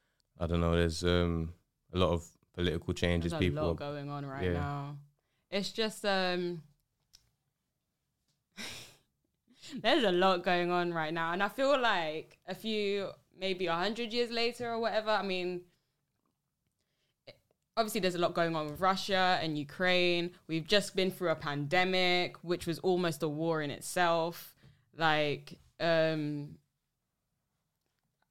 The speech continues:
Speaker 2: I feel like maybe we're in a time where it doesn't really matter about the individual person anymore because there's just so much going on globally,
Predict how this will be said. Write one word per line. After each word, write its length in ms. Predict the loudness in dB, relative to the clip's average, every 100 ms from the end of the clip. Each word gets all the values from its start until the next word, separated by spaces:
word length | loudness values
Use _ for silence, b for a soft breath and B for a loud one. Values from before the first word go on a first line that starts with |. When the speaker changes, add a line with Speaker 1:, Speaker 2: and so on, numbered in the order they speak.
| -6
Speaker 2:
I 80 | -6
feel 300 | 0 2 4
like 160 | 4
maybe 380 | 4 2 0 -2
we're 180 | 0 2
in 120 | 2
a 60 | -2
time 560 | -2 0 2 0 -2
where 380 | 2 4 4 4
it 160 | 2 0
doesn't 280 | -2 -2 -4
really 180 | -2 0
matter 320 | 0 -2 -2
about 220 | 2 2
the 80 | 2
individual 500 | 0 -2 -4 -8 -6
person 360 | -2 -4 -2 -2
anymore 560 | -2 -2 -2 -2 -4 -4
because 420 | -4 2 2 2
there's 160 | -2
just 200 | -2 -4
so 140 | -2 0
much 220 | 0 -2
going 280 | 2 4 4
on 160 | 2 0
globally, 720 | 0 0 0 -2 -2 -2